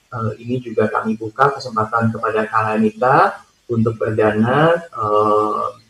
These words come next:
berdana buku cetak ulang ini mungkin sebagai bentuk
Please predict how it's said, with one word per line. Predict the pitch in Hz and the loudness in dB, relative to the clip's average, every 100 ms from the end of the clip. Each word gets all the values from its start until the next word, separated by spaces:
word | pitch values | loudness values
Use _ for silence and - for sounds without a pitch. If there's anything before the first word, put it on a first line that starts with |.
| - | -8
berdana | 107 - 107 | -6 -2 0
buku | 107 107 - 107 101 | 0 0 4 4 4
cetak | 110 - 113 | 0 -6 -6
ulang | 117 113 110 | -2 2 2
ini | 110 110 120 143 156 | 2 2 4 4 4
mungkin | 120 110 131 131 131 | 4 2 4 2 2
sebagai | 110 104 107 | 0 4 4
bentuk | 104 107 113 | 4 0 -2